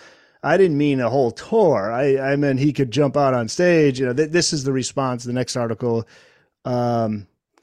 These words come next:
so then Sammy's response, I think via social media, "If Alex," oh, wait, hold on, hold on, hold on. Yeah, here it is. He, on Instagram, Sammy answered,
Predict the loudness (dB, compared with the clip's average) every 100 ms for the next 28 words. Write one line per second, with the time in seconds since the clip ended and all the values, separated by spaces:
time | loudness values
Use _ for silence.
0 | _ _ _ -18 -6 -2 0 0 2 2
1 | 0 0 0 -2 -4 -2 -2 0 -2 -2
2 | -2 -4 -8 -8 -6 0 2 2 0 -4
3 | -6 -8 -10 -8 -6 -6 -10 -6 -4 -4
4 | -6 -6 -6 -6 -6 -6 -6 -4 -4 -6
5 | -10 -20 -20 -20 -10 -2 2 2 2 -2
6 | -2 0 0 -2 -8 -14 -12 -12 -14 -16
7 | -16 -18 -18 -14 -12 -10 -10 -10 -10 -10
8 | -12 _ _ _ _ _ _ _ _ _
9 | -20 -20 _ _ _ 0 2 4 4 4
10 | 2 0 -2 -2 -2 -2 0 0 -2 -4
11 | -4 -6 -6 -4 -2 0 0 0 0 -2